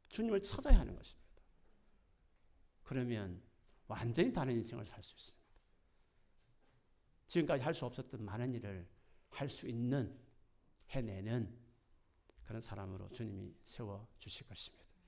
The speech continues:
새해에 의지하는 부-, 그것도 충분히 배워가십시다. 그래서 올 한 해 마칠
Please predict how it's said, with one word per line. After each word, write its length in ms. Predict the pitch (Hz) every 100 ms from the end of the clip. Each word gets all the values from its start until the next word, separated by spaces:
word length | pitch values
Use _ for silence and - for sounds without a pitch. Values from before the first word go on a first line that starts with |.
| - - - - - - 156 196 214
새해에 800 | - 143 151 151 151 139 135 - - - - - -
의지하는 460 | 143 123 147 135 131
부-, 240 | 110 - - -
그것도 420 | 131 - 117 -
충분히 680 | - 294 277 262 226 196 196
배워가십시다. 600 | 147 107 87 - - -
그래서 420 | 135 - 131 107 - - - - - - - - -
올 120 | 131
한 100 | 120
해 40 | 123
마칠 280 | 123 123